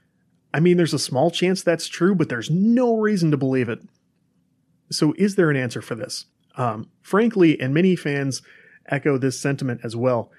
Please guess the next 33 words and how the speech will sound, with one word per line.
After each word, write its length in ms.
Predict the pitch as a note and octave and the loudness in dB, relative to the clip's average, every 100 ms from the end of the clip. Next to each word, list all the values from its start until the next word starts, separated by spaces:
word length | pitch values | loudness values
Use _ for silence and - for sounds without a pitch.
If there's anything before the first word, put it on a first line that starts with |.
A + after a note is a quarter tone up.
| _ _ | _ _
Nintendo 520 | D3+ D#3 G#3 D4 B3+ C#3+ | -2 -2 0 0 0 -2
doesn't 340 | - E3+ F3 D#3+ | 0 2 0 -2
need 320 | C#3 D#3 C3+ | 2 2 2
any 260 | - C3+ C#3 | 0 0 0
of 140 | A2+ | -2
these 200 | A2+ A#2 | -4 -4
devices 500 | - A#2 A#2+ A#2 A#2+ | -4 -2 -2 -2 -6
at 100 | A2+ | -6
all. 260 | A2 G#2 - _ _ _ _ _ _ _ _ - | -4 -6 -10 _ _ _ _ _ _ _ _ -6
They 80 | |
put 160 | D3+ G3 | -4 -2
their 100 | D#3+ | -2
big 180 | F3 G#3 | -2 -2
focus 440 | - E3+ E3 C3 | 0 0 0 -4
on 120 | C3+ | -4
their 100 | B2+ | -4
modern 340 | A#2+ C#3+ C#3 A#2 | -2 -2 -2 -6
consoles, 600 | - C#3+ C#3 - A2 A2 | -4 -4 -4 -4 -4 -4
and 160 | B2 | -2
those 160 | C#3+ D3 | 0 2
are 80 | A#2+ | -2
hard 240 | - C3+ | -2 -4
enough 220 | A#2+ C3 | -2 -4
to 80 | - | -4
get, 220 | A#2+ A2+ | -6 -6
right? 260 | - B2 E3 _ _ _ _ _ _ | -4 -4 -6 _ _ _ _ _ _
But 140 | - E3 | -4 0
those 160 | G3 | 0
consoles 640 | G3+ G3+ A#3 A3+ D3+ C#3 - | 0 -4 -4 -2 0 -2 -4
have 180 | - C#3+ | -6 -2
a 60 | |
virtual 400 | C#3 G#3+ F3+ C#3 | 0 0 0 -2
console 560 | B2 B2 B2 C3 A#2+ | -2 -6 -6 -6 -6